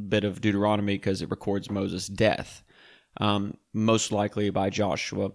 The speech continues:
or someone else around that time period. And so those from Genesis down through Deuteronomy are considered the law,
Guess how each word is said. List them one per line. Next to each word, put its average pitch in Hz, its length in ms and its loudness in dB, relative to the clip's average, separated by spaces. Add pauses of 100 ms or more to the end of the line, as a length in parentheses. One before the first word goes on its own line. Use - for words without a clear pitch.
(340)
or 98 300 0
someone 98 360 -4
else 98 320 -2
around 101 300 0
that 98 160 -4
time 101 300 -2
period. - 380 -6 (1160)
And 107 140 -2
so 104 300 0 (200)
those 104 560 2
from 104 180 -2
Genesis 113 520 2
down 104 200 0
through 101 200 -2
Deuteronomy 101 960 0 (320)
are 101 320 2
considered 98 480 -4 (160)
the 101 300 2
law, 101 480 2